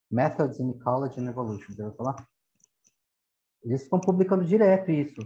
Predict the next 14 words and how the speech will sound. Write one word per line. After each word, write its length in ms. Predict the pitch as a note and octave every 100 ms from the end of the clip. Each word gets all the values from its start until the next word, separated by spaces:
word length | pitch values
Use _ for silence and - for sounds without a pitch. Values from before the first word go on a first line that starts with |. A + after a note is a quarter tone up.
| A2+
novos 320 | A#2+ D#3 F3+
métodos, 440 | E3+ D3+ D3 A#2+ A2+
novos 300 | A#2+ D3 D3+
algoritmos. 600 | D3+ D3 C3 B2+ A2+ - _ _ _ _ _ _ _ _ _ _ _
E 260 | C3+ E3 F3+
tudo 260 | F3 G#3 G3+
já 100 | G3
vem 140 | F#3+
no 140 | G3+
R. 340 | F3+ C3 G#2+ - _ _ _ _ _ _ _ _
Tem 80 | -
pacote 440 | B2 D3 C3+ C3
do 80 | B2
R, 220 | A#2 A2